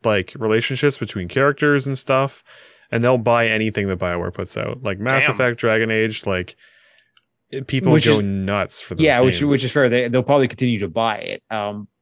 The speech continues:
Speaker 3: but, like, they're, those, the parts that they, uh, revere the most about BioWare, is it, like, what, what is their favorite BioWare game? Is it, like, kotor or is it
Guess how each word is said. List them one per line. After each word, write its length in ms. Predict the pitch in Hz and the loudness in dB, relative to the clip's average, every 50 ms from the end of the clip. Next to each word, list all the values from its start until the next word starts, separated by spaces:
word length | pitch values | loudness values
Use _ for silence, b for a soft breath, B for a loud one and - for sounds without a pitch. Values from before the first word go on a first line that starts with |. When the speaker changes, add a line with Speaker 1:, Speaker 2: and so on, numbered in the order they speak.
| _ - | _ -4
Speaker 3:
but, 100 | 127 117 | 0 0
like, 180 | 117 113 - - | 0 0 0 -4
they're, 600 | 135 120 107 107 104 - 113 113 - 131 123 107 92 - _ - | -8 -10 -10 -10 -14 -16 -6 -2 0 0 0 0 -4 -8 _ -4
those, 420 | 135 135 135 123 107 - - - - _ _ _ _ _ _ _ _ _ - 120 113 113 - | 0 0 0 0 0 -4 -8 -12 -14 _ _ _ _ _ _ _ _ _ -20 -20 -20 -8 -6
the 80 | 139 117 | -6 -2
parts 300 | - 135 151 156 151 - | 2 2 2 2 2 0
that 120 | 120 107 | -2 -2
they, 320 | 123 127 131 127 127 117 104 101 - _ _ _ _ _ _ _ _ _ _ _ _ _ _ - | 0 2 2 2 2 0 -2 -4 -12 _ _ _ _ _ _ _ _ _ _ _ _ _ _ -8
uh, 300 | 110 107 104 104 104 101 | -8 -6 -6 -6 -6 -6
revere 360 | 101 110 113 107 113 120 117 107 | -6 -6 -4 0 0 0 0 0
the 80 | 107 | -2
most 480 | 98 98 101 107 110 110 104 - - - | -4 -4 -4 -2 -2 -2 -4 -6 -8 -8
about 400 | 110 92 107 107 101 101 95 - _ _ _ _ _ _ _ _ _ - 92 | -8 -6 -4 -4 -4 -6 -8 -12 _ _ _ _ _ _ _ _ _ -12 -4
BioWare, 760 | - 110 110 110 113 110 104 98 - - - - - - - _ _ _ _ _ _ _ | -2 0 2 2 2 0 0 -4 -8 -12 -12 -14 -14 -16 -16 _ _ _ _ _ _ _
is 240 | - 107 101 95 104 | -6 -6 -4 -2 0
it, 240 | 104 104 - - _ _ _ _ _ _ _ _ - | -2 -2 -4 -8 _ _ _ _ _ _ _ _ -6
like, 120 | 117 113 | -4 -2
what, 380 | 101 113 127 127 120 123 131 131 | 0 2 4 4 4 4 2 2
what 180 | 120 123 123 120 | 2 0 2 2
is 120 | 110 104 | 0 0
their 160 | 110 117 107 | 2 0 0
favorite 580 | - - - - - 113 113 113 104 104 90 - | 0 -4 -10 -6 -2 -2 0 0 -2 -2 -4 -2
BioWare 420 | 107 104 104 107 101 101 95 90 | -2 -2 0 0 0 -2 -4 -6
game? 160 | 98 98 98 101 | -8 -10 -10 -8
Is 100 | 90 98 | -6 -6
it, 80 | 104 | -4
like, 200 | 95 98 92 - _ - | -4 -6 -6 -8 _ -12
kotor 600 | - 104 104 104 - - 156 170 180 185 180 151 - | -8 -8 -8 -6 -4 -4 -2 -2 -2 -4 -4 -6 -8
or 260 | - 104 104 107 104 | -8 -8 -6 -6 -6
is 120 | 98 92 | -6 -4
it 260 | 101 101 101 95 - | -4 -4 -4 -4 -6